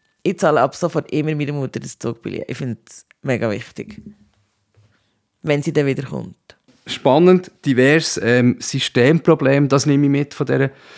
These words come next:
Speaker 2: von dieser Folge. Es ist wirklich sehr, sehr traurig, wie wenig das man macht, ähm, für, für Familien in diesem Land.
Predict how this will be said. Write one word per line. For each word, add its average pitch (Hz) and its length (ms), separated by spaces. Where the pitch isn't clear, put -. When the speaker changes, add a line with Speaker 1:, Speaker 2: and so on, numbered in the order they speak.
Speaker 2:
von - 120
dieser 131 180
Folge. 127 360
Es 107 120
ist 113 120
wirklich 127 320
sehr, 110 320
sehr 113 320
traurig, 113 540
wie 98 360
wenig 110 440
das 101 160
man 110 140
macht, 110 360
ähm, 110 480
für, 113 240
für - 200
Familien 131 520
in - 120
diesem 123 180
Land. 127 320